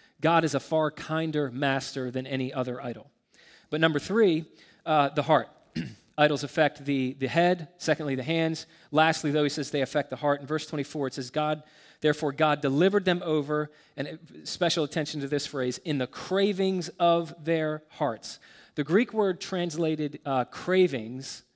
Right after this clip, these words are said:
in my Bible is a word that almost everywhere the New Testament talks about idolatry, this Greek word is, is gonna be nearby. You may have he-, heard me talk about this before.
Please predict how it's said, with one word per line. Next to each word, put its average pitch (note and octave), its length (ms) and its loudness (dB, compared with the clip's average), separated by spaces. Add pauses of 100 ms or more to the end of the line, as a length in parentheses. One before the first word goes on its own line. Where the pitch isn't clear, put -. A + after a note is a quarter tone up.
(380)
in D3 140 0
my D3 200 2
Bible C3 480 0
is D3+ 160 -2
a D3+ 60 -2
word D3+ 440 0
that C#3 260 0
almost E3 380 0
everywhere G3 460 0
the D#3+ 100 -4
New E3 100 -4
Testament D3 420 -8
talks D3 240 -4
about C#3 200 -4
idolatry, C3+ 580 -2
this D3 240 -2
Greek C#3+ 320 -6
word C3 480 -2
is, C3+ 280 -4
is B2 340 -10 (200)
gonna D3 160 0
be C#3 140 0
nearby. B2+ 560 -4 (220)
You C#3+ 100 -6
may C#3+ 80 4
have C3 120 0
he-, D3 80 -6
heard D3 160 -2
me C3+ 60 -6
talk C#3+ 220 -4
about C3 200 -6
this - 120 -14
before. B2+ 400 -10